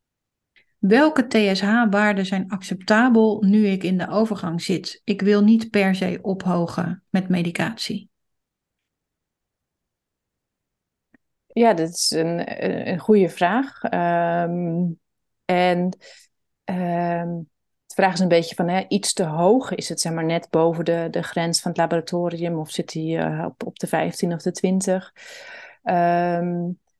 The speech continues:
Speaker 2: en wat voor bijwerkingen krijgt iemand en hoe lang duren die bijwerkingen? Dus dat zijn allemaal wel dingen die je, die per persoon moet, eh, bekijken voor je echt een, een goed antwoord kunt geven.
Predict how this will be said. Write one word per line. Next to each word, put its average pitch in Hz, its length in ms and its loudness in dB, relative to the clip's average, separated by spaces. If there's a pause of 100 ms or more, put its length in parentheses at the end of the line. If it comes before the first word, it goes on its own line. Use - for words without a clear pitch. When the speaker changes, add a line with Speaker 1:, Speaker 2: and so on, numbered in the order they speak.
(300)
Speaker 2:
en 175 380 -2
wat 175 180 2
voor 202 140 4
bijwerkingen 190 680 4
krijgt 190 360 0
iemand 196 520 0
en 165 140 -4
hoe 175 220 0
lang 180 280 2
duren 196 240 0
die 185 140 -2
bijwerkingen? 185 720 -2
Dus 185 100 -4
dat 196 120 -4
zijn 208 120 -2
allemaal 214 240 4
wel 202 160 4
dingen 202 260 2
die 185 220 0
je, 180 180 0
die 185 220 -6
per 185 260 2
persoon 185 360 -2
moet, 185 260 -4
eh, 190 260 -4
bekijken 190 520 0
voor 180 200 0
je 180 80 0
echt - 300 -4
een, 220 180 0
een 202 60 -4
goed 220 240 0
antwoord 214 500 0
kunt 208 220 -2
geven. 214 640 0